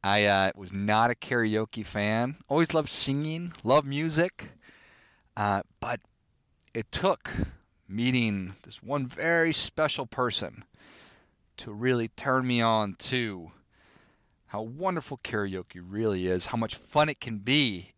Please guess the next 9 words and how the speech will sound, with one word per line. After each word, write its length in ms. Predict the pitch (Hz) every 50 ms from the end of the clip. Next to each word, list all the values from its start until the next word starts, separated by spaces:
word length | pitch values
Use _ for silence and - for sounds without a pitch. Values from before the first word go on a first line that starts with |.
| _ -
if, 520 | 143 160 131 - - - - - - - - _ _ _ _ _ _ _ _ _ _ _ _ _ _ _ _ _ _ _ _ _ _ _ _ _ _ _ _ _ _ _ _ _ _ -
if 560 | 123 143 160 127 - - - - - - - _ _ _ _ _ _
you 140 | - 87 85 _
take 360 | - - - - 127 139 -
it 160 | 160 151 -
like 320 | - 107 110 120 120 - -
you 100 | 127 120
mean 260 | 113 107 95 90 82
it. 320 | 67 - - - - -